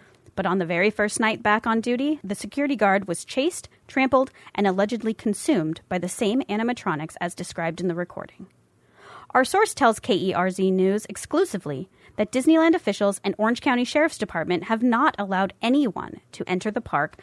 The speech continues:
since her coworker's remains were found. Based on security footage, however, it appears that animatronics have allegedly taken over the park and are looking for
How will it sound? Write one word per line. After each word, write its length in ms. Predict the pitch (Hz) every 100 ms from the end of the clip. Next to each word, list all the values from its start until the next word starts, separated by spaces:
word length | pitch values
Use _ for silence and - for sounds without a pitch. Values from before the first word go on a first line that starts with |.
| -
since 240 | - 247 247
her 100 | 339
coworker's 500 | - 202 196 202 196
remains 380 | 185 151 151 -
were 120 | 170
found. 440 | - - - - - _ _ _ _ _ - - -
Based 240 | 277 294
on 100 | 269
security 380 | - - 220 214
footage, 300 | - 214 208
however, 400 | 226 208 208 233 -
it 80 |
appears 440 | 240 - 349 349 -
that 140 | -
animatronics 680 | 262 320 381 349 359 381 -
have 160 | 262 -
allegedly 540 | 226 214 247 240 208
taken 460 | 180 - 277 311 311 -
over 260 | 240 247
the 80 | 254
park 400 | - - 160 - - - - - 202
and 140 | 226
are 120 | 214
looking 400 | 202 247 214 165
for 160 | -